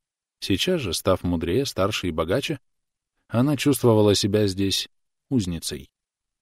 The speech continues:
Муж за три тысячи миль от нее, сын за несколько кварталов, но оба связывают ее невидимыми путами. Во всяком случае, она может спуститься вниз и поужинать в ресторане отеля. Что ж,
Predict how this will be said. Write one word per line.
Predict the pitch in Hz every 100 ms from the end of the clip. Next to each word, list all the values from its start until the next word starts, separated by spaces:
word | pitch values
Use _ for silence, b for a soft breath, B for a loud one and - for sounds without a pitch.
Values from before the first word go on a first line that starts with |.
| _
Муж | 123 180
за | 131 127
три | 110 147
тысячи | 135 127 113 -
миль | 104 92 92
от | -
нее, | 101 92 71 - _ _ _ _ _ _
сын | - 107
за | 98
несколько | 95 92 - 95 98
кварталов, | 110 117 117 87 69 - _ _ _ _ _ _
но | 98 110 175
оба | 165
связывают | 139 135 156 139 135 127 117
ее | 117
невидимыми | 123 107 95 95 98 104 -
путами. | 101 - 78 - _ _ _ _ _ _ _ _ _
Во | 120
всяком | 131 214 175
случае, | - 170 - 151
она | 135
может | 139 123 -
спуститься | - 180 - 107 -
вниз | 85 101 156 - _ _
и | 107
поужинать | 107 135 160 160 139
в | 113
ресторане | 107 104 90 85 92
отеля. | - 87 - - _ _ _ _ _ _ _
Что | - -
ж, | 76 -